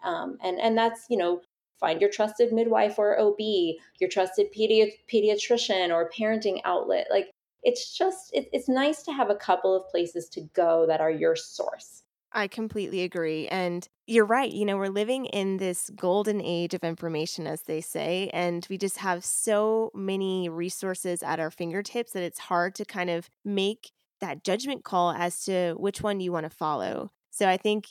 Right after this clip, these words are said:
Speaker 2: you know, getting quiet and, and finding your trusted sources of advice,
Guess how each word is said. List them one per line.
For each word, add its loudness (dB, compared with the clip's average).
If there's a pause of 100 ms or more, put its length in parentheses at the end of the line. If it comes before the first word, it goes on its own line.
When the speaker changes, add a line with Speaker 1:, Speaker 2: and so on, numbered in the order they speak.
(140)
Speaker 2:
you -2
know, 2
getting 0
quiet -2
and, -4
and -6
finding -2
your -2
trusted -4 (360)
sources -2
of -2
advice, -4